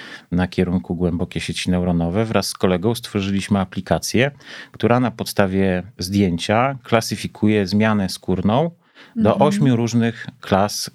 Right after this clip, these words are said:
Speaker 1: chorób skórnych, między innymi do czerniaka i dwóch jeszcze innych raków, tam podstawnokomórkowego i,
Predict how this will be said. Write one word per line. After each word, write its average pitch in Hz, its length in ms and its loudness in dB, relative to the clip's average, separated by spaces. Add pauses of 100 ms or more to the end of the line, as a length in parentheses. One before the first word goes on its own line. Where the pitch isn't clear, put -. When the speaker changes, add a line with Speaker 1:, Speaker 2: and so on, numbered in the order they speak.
(100)
Speaker 1:
chorób 101 400 0
skórnych, 151 560 -2
między 131 300 0
innymi 117 280 2
do 104 80 -6
czerniaka 104 640 2
i 98 140 -2
dwóch 101 300 -2
jeszcze 95 280 0
innych 87 340 -2
raków, - 380 -2
tam 82 160 -4
podstawnokomórkowego 90 1300 -2
i, - 120 -8